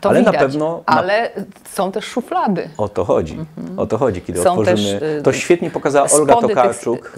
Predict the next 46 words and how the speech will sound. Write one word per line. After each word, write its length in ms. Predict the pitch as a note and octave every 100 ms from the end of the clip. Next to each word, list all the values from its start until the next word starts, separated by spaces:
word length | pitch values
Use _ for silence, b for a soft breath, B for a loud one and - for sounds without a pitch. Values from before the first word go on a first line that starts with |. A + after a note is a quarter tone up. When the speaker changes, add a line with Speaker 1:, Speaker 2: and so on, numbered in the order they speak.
| -
Speaker 1:
tak, 120 | C#3
Speaker 2:
e, 200 | G#2 G#2
Speaker 1:
z, 40 |
Speaker 2:
w, 320 | - D#3 G#2 G#2
Speaker 1:
z, 40 |
Speaker 2:
w 80 | -
Prawie 220 | G#2+ A#2+
Speaker 1:
z 40 |
Speaker 2:
ku 80 | A#2
innych 60 | A2+
Speaker 1:
stosików. 160 | A2
Speaker 2:
czasach, 300 | - G2+ - D#2+
tak? 180 | F#2+ G2+
Speaker 1:
Mhm. 80 | G#2+
Speaker 2:
Kiedy 100 | G#2
Misia 560 | G#2 C3+ C3 G#2+ G#2+ C3+ B B
otwiera 380 | - G2+ C#3 A#2
szufladę 480 | - A2 G2+ G#2+ A2
i 80 | G#2+
mówi, 200 | G#2 G#2+
tam 180 | A2+ A2
był 120 | G2+
cały 300 | - G#2 F#2+
świat. 420 | - B2+ F2+ -
Jest 200 | G2 F#2
dziesięć 280 | A#2+ C3 A#2+
przedmiotów, 500 | - G2 A2+ A2+ G#2
które 180 | G#2+ G2
opowiadają 520 | - F#2+ F#2+ G#2+ G2
jej 120 | F2+
świat. 500 | - - C3 - - B B B B -
E, 220 | G2+ G#2
i 80 | B2+
to 80 | C#3
jest 160 | C3
prawda. 300 | - C#3+ F#2+
W, 220 | F2 - F2+ F#2+
w 60 | -
szufladzie 420 | - C#3 C3 B2
zazwyczaj 420 | A2 A#2 A#2+ A2+
gromadzimy 500 | A2 G#2+ G#2 A2+ A2+
rzeczy 360 | G#2+ A2+ A2+ A#2+ B B B B -
nie 180 | F3
do 100 | G#3
końca 300 | A3+ C4 A3
potrzebne. 580 | - B2+ - A#2+ F2 D#2